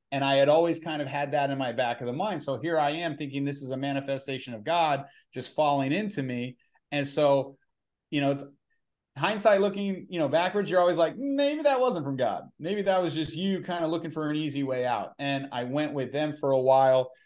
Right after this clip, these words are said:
which was a lot of fun and a lot of experience, and started doing some, some ten million dollar stuff and some higher stuff. But really quickly with it, I, I knew almost instantly when I was there, it wasn't the right fit for me.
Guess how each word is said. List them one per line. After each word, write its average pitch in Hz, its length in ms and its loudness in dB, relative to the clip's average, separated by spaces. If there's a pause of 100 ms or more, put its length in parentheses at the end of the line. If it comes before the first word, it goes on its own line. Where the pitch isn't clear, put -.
(140)
which 127 160 -6
was 120 100 -6
a 123 60 0
lot 131 180 6
of 135 100 -2
fun 135 200 0
and 127 100 -2
a - 20 0
lot 127 160 2
of 120 80 -2
experience, 127 540 -6
and 117 100 -8
started 123 300 2
doing 123 140 -4
some, 120 300 -8
some 117 200 -10
ten 139 220 -2
million 131 220 -2
dollar 123 240 4
stuff 127 340 0
and 113 100 -10
some 117 100 -10
higher 120 280 -2
stuff. 123 320 0 (420)
But 127 140 4
really 160 280 6
quickly 147 400 -2
with 127 180 0
it, - 120 -6
I, 135 160 0
I 185 120 2
knew 226 200 -2
almost 180 420 -2
instantly 151 540 -4
when 151 160 0
I 151 80 2
was 147 180 0
there, 151 360 -4 (320)
it 123 60 -10
wasn't 139 280 -4
the 135 80 -4
right 123 240 -2
fit 139 300 -4
for 147 100 -6
me. 147 320 -4